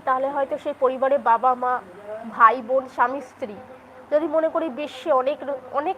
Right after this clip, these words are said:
মানুষ আছে, তারা প্রত্যেকেই তো আমাদের স্বজাতি, সে তাদেরকে উদ্দেশ্য করে দিই। এই যে তর্পণ যেটা বলা হয়, এটি কি সবাই করতে পারে? প্রথম আমাদের প্রশ্ন হয়। এটি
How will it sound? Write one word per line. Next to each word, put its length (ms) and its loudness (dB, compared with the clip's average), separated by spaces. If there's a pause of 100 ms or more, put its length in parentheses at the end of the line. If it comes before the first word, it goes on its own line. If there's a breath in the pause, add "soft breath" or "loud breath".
মানুষ 420 -4
আছে, 340 -4 (220)
তারা 160 0
প্রত্যেকেই 580 -4
তো 80 2
আমাদের 360 -2 (480)
স্বজাতি, 680 0 (580)
সে 100 -6
তাদেরকে 420 2
উদ্দেশ্য 460 -4
করে 220 0
দিই। 260 -12 (460 loud breath)
এই 120 -4
যে 120 -4 (220)
তর্পণ 460 6
যেটা 240 -2
বলা 260 0
হয়, 360 -6 (560)
এটি 160 -8
কি 100 -12
সবাই 440 -2
করতে 280 2
পারে? 280 2
প্রথম 280 -2
আমাদের 340 -2
প্রশ্ন 360 -4
হয়। 240 -12 (520)
এটি 160 -4